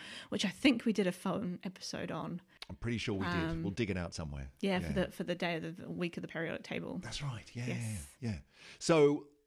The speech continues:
Speaker 2: uh, the, the more time goes on in the history of the universe,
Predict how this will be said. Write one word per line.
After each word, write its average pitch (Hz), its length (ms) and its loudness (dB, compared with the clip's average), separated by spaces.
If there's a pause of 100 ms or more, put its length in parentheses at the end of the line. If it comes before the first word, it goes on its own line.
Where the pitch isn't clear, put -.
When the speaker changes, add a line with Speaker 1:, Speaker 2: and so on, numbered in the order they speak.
(120)
Speaker 2:
uh, 131 160 8 (100)
the, 131 220 2
the 123 100 2
more 143 460 6
time 123 400 0
goes 101 260 4
on 98 200 2
in 85 100 0
the 85 60 -2
history 85 360 -4
of 80 60 -8
the 87 80 -8
universe, 80 680 -4